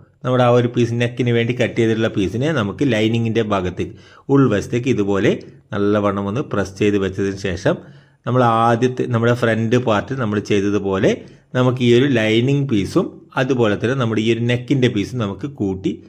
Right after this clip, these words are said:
സ്റ്റിച്ചിങ് ചെയ്യണം. അപ്പോൾ നമ്മൾ ഇവിടെ നിന്ന് ഇതുപോലെ പിടിച്ച് കറക്റ്റ് വെച്ച് കൊടുത്ത് നമുക്ക് ഈ ഒരു ലൈനിങ് piece-ും അതുപോലെ തന്നെ നമ്മുടെ നെക്കിൻ്റെ piece-ും കൂട്ടി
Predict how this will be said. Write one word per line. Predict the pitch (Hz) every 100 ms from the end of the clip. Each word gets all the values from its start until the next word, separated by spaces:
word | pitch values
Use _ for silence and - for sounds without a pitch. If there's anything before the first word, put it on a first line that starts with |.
| _ _
സ്റ്റിച്ചിങ് | - 202 185 131
ചെയ്യണം. | 92 85 - - _ _
അപ്പോൾ | - 175
നമ്മൾ | 160 139
ഇവിടെ | 120 107 107
നിന്ന് | 92 101 - - - -
ഇതുപോലെ | 117 104 101 98
പിടിച്ച് | 92 87 82 - 208 - - _ _ _ _ _ _ _ _ _ _ _ _ _ _ _ _ _
കറക്റ്റ് | 139 107 90 - _ -
വെച്ച് | 127 101 -
കൊടുത്ത് | 95 87 - 208 - - _ -
നമുക്ക് | 127 120
ഈ | 120
ഒരു | 123
ലൈനിങ് | 120 110 113 135 131
piece-ും | 101 87 135 196 - -
അതുപോലെ | 147 139 120 101
തന്നെ | - 147
നമ്മുടെ | 131 101 135 - - _ 151
നെക്കിൻ്റെ | 143 143 120 92
piece-ും | 87 82 - _ _ _ _ _ _ _ _ _ _ _
കൂട്ടി | 110 101 92 160